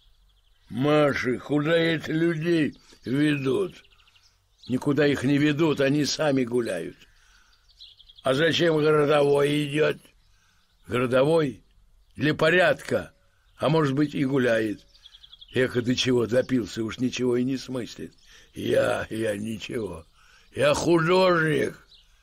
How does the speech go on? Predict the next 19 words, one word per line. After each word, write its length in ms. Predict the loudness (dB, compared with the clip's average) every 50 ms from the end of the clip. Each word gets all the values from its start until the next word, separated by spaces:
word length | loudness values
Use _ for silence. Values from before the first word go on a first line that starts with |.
| _ _ -10
жанрист». 960 | -6 -2 0 0 0 2 0 0 0 0 0 0 -2 -2 -4 -8 -10 -16 -20 -20 -20 _ -20 -20 -20 -12 -4
«Молчи». 760 | -2 0 0 0 -2 -2 -2 0 0 0 0 0 -4 -8 -16 _ _ _ _ _ -20 -20 -14 -6 -2
Натрескался, 800 | -2 -2 0 0 0 0 0 -2 -2 -4 -6 -6 -6 -10 -12 -14 _ -20 -14 -6 -2
ну 80 | 0
и 80 | 2 2
молчи. 560 | 4 2 0 0 -2 -8 -6 -8 -8 -10 -12 _ _ -20 -20 -20 _ _ _
Ты 100 | -4 -4
чем 240 | -2 0 0 0 2
бормотать, 560 | 2 2 2 4 2 2 2 2 0 0 0
рассуди 540 | 0 -2 0 0 0 0 0 0 0 0 0
лучше. 500 | 0 0 0 -2 -2 -6 -10 -10 -10 -12 -14 _ _ _ -12 -6
Кругом 420 | -2 0 0 2 2 2 2 2
деревья 500 | 0 0 0 2 2 2 2 0 0 -2
зелёные, 540 | -2 -2 -2 0 2 2 2 0 0 -4 -4
травка, 600 | -2 0 0 2 2 0 -2 -4 -4 -6 -6 -6 -8 -14 -20 -20 -20 -20 -20 -18
птички 480 | -12 -6 -4 -2 -2 -2 -2 -2 0 0
на 160 | 2 2 2
разные 400 | 4 2 2 0 0 0 0 0
голоса. 480 | 0 2 2 2 0 0 0 0 0